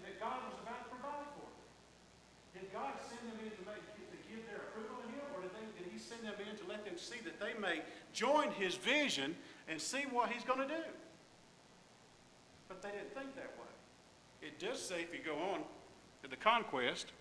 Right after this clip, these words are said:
"So they went up and explored the land from the desert of Zin as far as Rehob toward Lebo, Hamath. They went up through the Negev and came to Hebron, where Ahim,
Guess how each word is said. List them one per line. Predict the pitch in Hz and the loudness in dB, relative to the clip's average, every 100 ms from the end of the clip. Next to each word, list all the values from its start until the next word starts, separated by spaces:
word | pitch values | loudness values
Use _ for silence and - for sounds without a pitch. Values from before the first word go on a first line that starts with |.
| - - - - - - - - - - - - - | -18 -18 -16 -16 -16 -18 -16 -16 -14 -16 -16 -18 -4
"So | - 185 | 4 8
they | 170 | 8
went | 165 220 | 10 8
up | 240 226 | 8 6
and | 165 | 4
explored | - - 202 190 | 4 6 6 6
the | 156 | 6
land | 156 160 170 | 8 8 6
from | 131 | -2
the | |
desert | 120 156 175 170 | 4 6 6 4
of | 131 | 0
Zin | 117 165 139 127 | 4 8 8 8
as | 139 123 | 6 2
far | 147 156 | 2 2
as | 135 | 4
Rehob | 123 190 165 127 127 143 - - - | 4 4 6 6 6 2 -2 -14 -6
toward | 143 143 | 0 2
Lebo, | 139 185 120 113 160 - - - - - | 4 4 4 2 -2 -10 -18 -18 -2 6
Hamath. | 175 117 117 - - - - - - - - - | 6 6 2 -4 -12 -18 -18 -18 -16 -16 -16 -2
They | 139 | 4
went | 139 190 208 | 8 10 10
up | 185 | 8
through | 170 160 | 6 4
the | 135 | 4
Negev | 120 - 135 151 131 | 0 6 8 8 6
and | 120 | 2
came | - 156 160 | 6 6 6
to | - | 2
Hebron, | - 196 139 127 160 - - | 6 6 6 2 0 -8 -2
where | 143 131 - | 2 2 4
Ahim, | 156 202 143 123 | 4 4 4 2